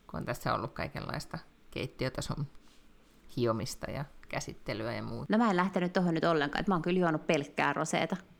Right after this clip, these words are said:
Speaker 2: Ehkä välissä joskus vähän jotain champagnea, mutta, mutta lähinnä roseeta. Me oltiin eilen, äh, Tampereella. Me
Speaker 1: Mm.
Speaker 2: nauhoitetaan siis tiistaina. Ja mä olin maanantai-iltana kattoo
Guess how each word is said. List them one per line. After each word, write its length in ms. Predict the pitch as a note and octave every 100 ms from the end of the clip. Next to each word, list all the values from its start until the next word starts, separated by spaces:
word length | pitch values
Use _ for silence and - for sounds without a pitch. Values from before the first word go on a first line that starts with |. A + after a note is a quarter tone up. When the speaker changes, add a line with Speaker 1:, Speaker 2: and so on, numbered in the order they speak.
| -
Speaker 2:
Ehkä 280 | C4+ C4+ E3+
välissä 340 | F3 D#3+ D3+
joskus 680 | D3+ D#3 - - - C#3+ -
vähän 260 | D3 C#3 - C#3+
jotain 260 | - -
champagnea, 560 | D3+ D3 - D#3+ D#3 E3
mutta, 360 | F3 F3 E3+ - -
mutta 300 | E3 - - -
lähinnä 340 | E3+ F3 G#3 F3+
roseeta. 420 | C#3 C3+ - F3 - - -
Me 60 | G#3
oltiin 240 | G3+ F3+
eilen, 420 | F#3+ F#3+ F3+ D#3+ - - - - - -
äh, 140 | D#3+ - -
Tampereella. 760 | A#3 E3+ D3+ C3+ C3+ - G#3+ - - - - - -
Me 100 | E3
Speaker 1:
Mm. 80 | D#4+
Speaker 2:
nauhoitetaan 500 | E3+ E3 D3+ C3 C#3+
siis 220 | C#3 C#3+
tiistaina. 640 | - D#3 F3 - G#3+ A3+ C4 - - - -
Ja 140 | E3+ -
mä 80 | E3+
olin 120 | E3
maanantai-iltana 640 | F3 D#3+ D3 D3 C#3+ D3
kattoo 320 | D3 D3+ D#3